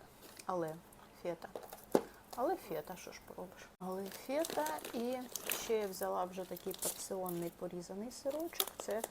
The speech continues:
що у нас там, двісті грамів, це гауда йде.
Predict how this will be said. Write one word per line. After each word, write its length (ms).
що 100
у 220
нас 120
там, 260
двісті 280
грамів, 360
це 160
гауда 380
йде. 300